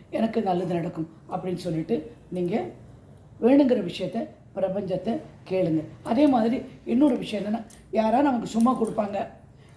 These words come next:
யாராவது நமக்கு உதவி செய்வாங்க, வந்து கொடுப்பாங்க அப்படின்னு சொல்லி தயவுசெய்து காத்திருக்காதீங்க, எதிர்பார்க்காதீர்கள். அந்த மாதிரி எதிர்பார்க்கும் பட்சத்தில் பிரபஞ்சம் பேசாமல் கையை கட்டிட்டு உட்காந்துரும்.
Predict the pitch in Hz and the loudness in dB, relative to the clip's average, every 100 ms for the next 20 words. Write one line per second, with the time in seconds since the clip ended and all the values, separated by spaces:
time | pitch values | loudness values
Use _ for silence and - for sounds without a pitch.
0 | - 226 220 226 285 233 208 196 208 269 | -4 2 4 6 6 4 2 0 2 2
1 | 254 214 185 175 175 - - - - 220 | 2 2 0 0 -2 -6 -12 -20 -4 0
2 | 240 - 220 208 196 196 180 190 214 226 | 2 0 0 -2 -2 -2 -2 -4 -2 -2
3 | - - - - 185 190 190 220 208 208 | -2 -12 -20 -4 2 2 2 0 0 0
4 | 175 196 175 180 220 - - - - 233 | -2 -4 -6 -6 -6 -8 -12 -4 4 8
5 | 311 247 233 - 175 - - - - - | 8 6 4 2 -6 -8 -12 -14 -20 -12
6 | - 226 233 277 294 247 277 262 - 214 | -2 2 4 4 4 4 2 2 0 -4
7 | 214 220 196 262 381 - - 233 233 233 | -6 -6 -4 -4 -4 -10 -4 0 2 0
8 | 220 214 220 240 208 196 202 185 170 170 | 0 -2 0 0 0 -2 -4 -8 -8 -8
9 | - - - | -10 -10 -14